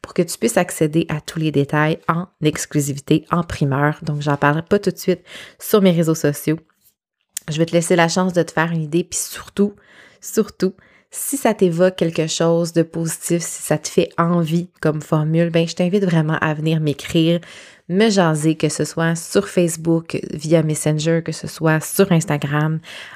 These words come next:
en message privé ou même sur LinkedIn, si tu m'écoutes et que tu me suis sur cette plateforme-là, viens m'écrire, viens me poser tes questions, viens me dire ce que t'en penses de cette offre-là et ça va me faire un immense plaisir.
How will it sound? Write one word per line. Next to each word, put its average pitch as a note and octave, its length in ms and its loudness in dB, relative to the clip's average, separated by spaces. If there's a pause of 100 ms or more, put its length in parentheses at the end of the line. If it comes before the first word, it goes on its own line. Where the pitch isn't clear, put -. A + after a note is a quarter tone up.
en F3+ 100 2
message E3+ 380 0
privé D3 420 2
ou D3+ 60 4
même G3+ 220 2
sur F#3+ 180 4
LinkedIn, D#3+ 420 0
si - 140 -14
tu - 100 -6
m'écoutes D#3+ 460 -2
et D3+ 40 -2
que - 140 -4
tu - 200 -6
me D3 40 -4
suis - 260 -6
sur D3+ 140 -4
cette C#3+ 220 -4
plateforme-là, D3 560 -2 (440)
viens E3 260 4
m'écrire, E3 500 0 (120)
viens F#3+ 140 2
me G3+ 80 2
poser F3+ 240 2
tes E3+ 140 -2
questions, D3+ 680 0
viens E3 220 2
me F3+ 80 4
dire E3+ 160 2
ce - 60 -10
que E3 80 2
t'en D3 200 -4
penses D#3 320 -2
de D#3+ 80 -4
cette - 260 -2
offre-là D3 460 -2 (640)
et D#3+ 320 6
ça - 160 -2
va C#3+ 120 0
me C#3+ 40 -10
faire E3 220 -2
un D3 180 -2
immense E3 300 0
plaisir. C#3 340 -4